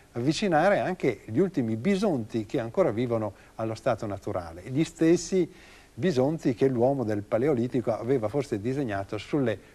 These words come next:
pareti delle sue caverne. La storia che il documentario racconta è proprio quella de-, del bisonte europeo, che ce l'ha fatta per un pelo a sopravvivere anche dopo le carneficine delle ultime due guerre,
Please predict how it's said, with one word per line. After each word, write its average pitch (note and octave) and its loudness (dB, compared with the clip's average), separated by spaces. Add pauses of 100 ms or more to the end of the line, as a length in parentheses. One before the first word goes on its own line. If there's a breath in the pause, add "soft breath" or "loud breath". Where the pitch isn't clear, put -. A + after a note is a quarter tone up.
(100)
pareti A2 2
delle G2 -2
sue G2+ -2
caverne. F2+ -6 (1040 loud breath)
La C#3 -2
storia E3 6
che C#3+ 2
il A2+ 4
documentario B2 0
racconta F#3+ 2
è F3 2
proprio E3 2
quella C#3 0 (220)
de-, C3 2 (160)
del A#2+ -2
bisonte B2+ 0
europeo, A#2+ 0 (260 soft breath)
che - -4 (140)
ce D#3 2
l'ha C#3+ 4
fatta C3 0
per E3 2
un C#3 -4
pelo G2+ -4 (400 loud breath)
a B2 -6
sopravvivere A2 -2 (420)
anche D3+ 0
dopo B2+ 2 (360 loud breath)
le A2+ -2
carneficine A2 0
delle G2+ -2
ultime A#2+ -2
due A#2 2
guerre, A2 2